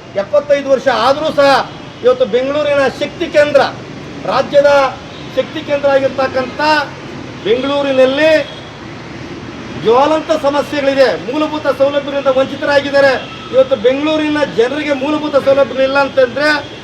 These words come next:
ರಾಜ್ಯದ, ಇನ್ನು ಬೀದರ್ ಜಿಲ್ಲೆ, ಬೇರೆ ಬೇರೆ ಗಡಿ ಭಾಗಗಳಲ್ಲಿ ಇರ್ತಕ್ಕಂಥ ಜನರ ಪರಿಸ್ಥಿತಿ ಯಾವ ರೀತಿ ಇರ್ಬೋದು ಅನ್ನೋದನ್ನ ಊಹಿಸ್ಕೊಳ್ಬೇಕಾಗ್ತದೆ. ಇವತ್ತು ಹದಿನಾರು ವಲಯಕ್ಕೆ ಸಂಬಂಧಪಟ್ಟಂತೆ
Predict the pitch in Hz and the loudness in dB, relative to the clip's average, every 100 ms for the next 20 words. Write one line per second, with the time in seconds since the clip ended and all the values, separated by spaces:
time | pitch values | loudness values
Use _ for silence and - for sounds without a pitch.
0 | - 175 240 277 311 302 294 277 214 - | -8 0 0 0 0 2 4 4 0 -10
1 | - - - 233 254 294 294 202 277 277 | -18 -12 -4 -4 -2 0 0 0 2 4
2 | 285 277 269 - - - 190 262 285 285 | 6 4 0 -8 -16 -4 4 4 4 2
3 | 285 285 220 214 311 285 285 277 277 277 | 2 2 2 -2 -2 0 0 4 2 2
4 | 277 269 254 262 208 240 277 294 277 254 | -4 -6 -4 -6 -2 -2 0 2 2 0
5 | - - - 254 - 330 320 302 294 254 | -6 -16 0 0 2 -2 -2 0 0 -2
6 | - - 175 233 269 269 262 254 285 311 | -8 -6 0 2 2 -2 -4 0 2 2
7 | 294 277 269 269 262 254 233 - - 160 | 2 0 0 0 2 0 -2 -8 -16 -8
8 | 226 - 254 233 233 226 233 196 - - | -8 -2 -2 0 -2 -4 -4 -4 -6 -12
9 | - - - - 262 269 302 294 294 269 | -14 -16 -14 2 4 4 2 2 2 0
10 | - - - 190 277 285 285 277 - 269 | -6 -10 -6 -2 0 4 4 4 2 0
11 | 269 - 262 262 247 254 | -2 -2 0 0 0 0